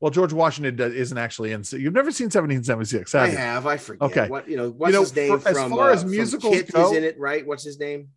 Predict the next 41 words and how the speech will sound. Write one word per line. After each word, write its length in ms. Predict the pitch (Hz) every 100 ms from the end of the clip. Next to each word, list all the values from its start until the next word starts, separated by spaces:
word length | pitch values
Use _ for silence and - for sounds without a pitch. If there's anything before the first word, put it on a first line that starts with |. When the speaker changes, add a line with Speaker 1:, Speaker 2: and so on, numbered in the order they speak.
| _ _ _
Speaker 1:
What? 200 | 117 156 _ _ _ _ _
Speaker 2:
Who's 160 | 208 196
the 80 |
guy 320 | 160 135 113 107
that 160 | 110
who, 380 | 123 120 131 123
who 80 | - 147
Speaker 1:
It's, 180 | 123
Speaker 2:
was? 240 | 117 131 156
Speaker 1:
it's 180 | 143 -
John 320 | 156 160 180
Adams 540 | 143 135 156 202 -
and 260 | - 127 123
Thomas 360 | 135 147 170
Jefferson 560 | - 135 117 131 143 131
and 80 | 113
Speaker 2:
Yeah, 140 | 123
Speaker 1:
Benjamin 240 | 135 151 139
Speaker 2:
but 100 | -
Speaker 1:
Franklin. 360 | 107 98 110
Speaker 2:
the 120 | 139
actor, 400 | 151 143 - 107
the 100 | 98
Speaker 1:
The 80 | 123 156
original 300 | 190 226 214
Speaker 2:
actor 40 |
who 60 | 175
Speaker 1:
cast 280 | 185 180 -
was 120 | 135
William 360 | 139 160 190 175
Daniels 600 | 151 147 143 165 220 -
as, 580 | - 127 123 123 - - _ _ _ _
as, 420 | 127 123 123 107
uh, 200 | 127 117 123
as 380 | 123 120 107
John 400 | - 139 135 151
Adams 600 | 127 107 110 131 - - - _ _ _ 127
and 280 | 123 123
Henry 320 | 120 156 165 170
Da 100 | 151
Silva 480 | - 147 139 139